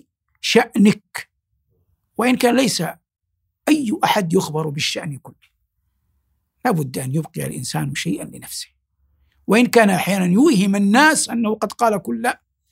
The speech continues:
قد قال كل شيء، وهذه عد منزلة عليا في قضية فهم الناس وفي قضية المحادثة مع الناس. يظن أنك قلت له كل شيء وأنت لم تقل له أي شيء. المقصود: هؤلاء الطوائف الثلاثة لا بد أن يكونوا حولك،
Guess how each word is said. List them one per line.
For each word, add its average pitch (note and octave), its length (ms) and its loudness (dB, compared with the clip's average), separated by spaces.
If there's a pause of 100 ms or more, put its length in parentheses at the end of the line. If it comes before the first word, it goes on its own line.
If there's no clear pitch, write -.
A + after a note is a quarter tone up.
(340)
قد F3+ 120 -2
قال F#3+ 240 2
كل F#3+ 260 -8
شيء، - 200 -10 (140)
وهذه E3 320 0
عد F3+ 280 -6
منزلة D#3 500 -2
عليا G3 240 0
في F3+ 120 -12
قضية E3 340 -4
فهم D3 320 -4
الناس - 420 -10 (320)
وفي E3 160 0
قضية F#3 460 0 (1080)
المحادثة F3+ 580 2
مع - 180 -12
الناس. - 400 -14 (560)
يظن E3+ 560 2
أنك D#3+ 260 -6
قلت F#3 260 -2
له D#3+ 180 0
كل D#3 260 -4
شيء F#3+ 220 -2
وأنت E3+ 220 -6
لم D3+ 260 -6
تقل E3 240 -10
له A#2+ 160 -10
أي - 120 -18
شيء. - 160 -16 (840)
المقصود: B3 640 4 (420)
هؤلاء A#3+ 460 4
الطوائف F#3+ 540 2
الثلاثة F3+ 440 0
لا G3 100 4
بد G3+ 260 -4
أن - 140 -2
يكونوا E3+ 380 0
حولك، - 580 -8